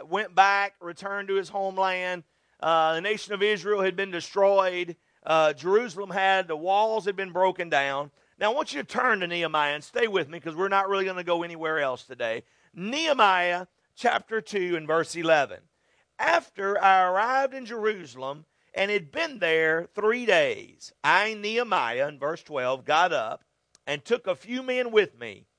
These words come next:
I didn't tell anyone what I, what my God had laid on my heart to do for Jerusalem.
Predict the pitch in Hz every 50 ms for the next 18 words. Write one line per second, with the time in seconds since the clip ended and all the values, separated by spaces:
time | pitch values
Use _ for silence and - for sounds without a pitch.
0 | _ _ _ _ _ _ _ 143 160 170 185 208 214 208 - - 247 262 269 269
1 | 277 294 285 254 202 160 151 127 117 113 113 120 131 151 - _ _ _ _ _
2 | _ _ _ 151 185 202 202 202 196 196 196 196 _ _ 175 190 202 208 190 190
3 | 185 190 208 175 170 214 220 202 175 160 165 151 160 156 151 156 165 170 165 170
4 | 180 185 190 185 143 185 185 139 107 90 90 - _ _ _ _ _ _ _ -
5 | 165 156 185 196 170 - - 139 139 123 143 151 151 160 160 156 127 101 - -
6 | _